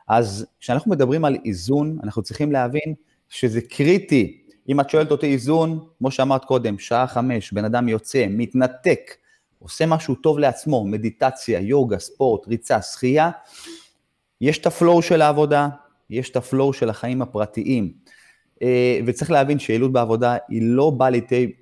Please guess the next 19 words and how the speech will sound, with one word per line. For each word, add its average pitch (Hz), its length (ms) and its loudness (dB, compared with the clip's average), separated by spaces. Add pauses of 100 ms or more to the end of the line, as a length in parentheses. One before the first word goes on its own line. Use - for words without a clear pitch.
(160)
ביטוי 110 440 0
בתפוקה 131 840 0
על 110 140 2
הנייר. 110 460 2 (680)
אה, 143 600 4 (560)
אני, 123 140 0
אני 123 160 0
חושב - 300 -4
שמאוד 160 400 0
קשה 160 280 -4
לבוא 147 420 0
ולאמוד 117 480 0
יעילות 120 280 0
של 147 100 -2
בן 139 140 0
אדם, 160 260 0
אלא 156 140 2
אם 151 60 0
כן, 160 260 -2